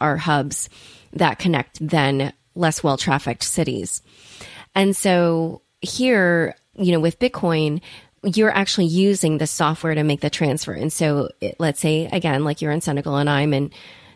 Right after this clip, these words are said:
Costa Rica, you and I can just take out our phones and you can send me some money, uh, you know, Bitcoin or another cryptocurrency from your phone, and I can receive it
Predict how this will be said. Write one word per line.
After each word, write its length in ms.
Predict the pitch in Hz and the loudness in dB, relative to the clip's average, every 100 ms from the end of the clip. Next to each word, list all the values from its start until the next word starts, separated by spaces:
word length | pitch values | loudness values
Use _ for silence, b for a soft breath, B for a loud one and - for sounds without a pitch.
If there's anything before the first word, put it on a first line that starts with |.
| B _ | B _
Costa 280 | - 165 - | 0 0 2
Rica, 560 | 226 277 180 139 147 175 b b - | 0 2 2 2 0 -4 b b 0
you 160 | 185 | 4
and 80 | 180 | 4
I 120 | 156 | 2
can 140 | 170 180 | 2 -2
just 260 | 165 - _ _ - | -2 -6 _ _ -6
take 180 | 196 156 | -2 2
out 140 | 196 | 2
our 80 | 269 | 0
phones 600 | 247 160 160 196 233 208 | 2 2 2 2 0 0
and 420 | - 156 151 151 | 0 2 2 0
you 200 | 160 156 | 0 -2
can 340 | - 156 156 165 B B | 0 0 0 -2 B B
send 300 | - 170 156 | -2 0 2
me 460 | 175 185 202 233 - | 2 2 2 0 -2
some 200 | - 254 | -2 2
money, 400 | 196 165 165 170 | 2 2 2 2
uh, 380 | 165 - 151 156 - | 0 0 0 -2 -2
you 140 | 156 | -2
know, 100 | 147 | 0
Bitcoin 400 | 147 151 165 160 | -2 -2 0 2
or 140 | 165 151 | 2 2
another 260 | 151 160 | 2 0
cryptocurrency 800 | - 220 180 - 147 151 151 143 165 b b | -2 -2 -2 0 0 0 0 0 -4 b b
from 240 | - 151 156 | -4 0 0
your 100 | 208 | 0
phone, 300 | 180 147 151 | 0 0 0
and 120 | 143 | 0
I 120 | 135 | -2
can 160 | 147 170 | 0 -2
receive 360 | 190 - 151 | -2 0 0
it 220 | 139 139 | 0 -2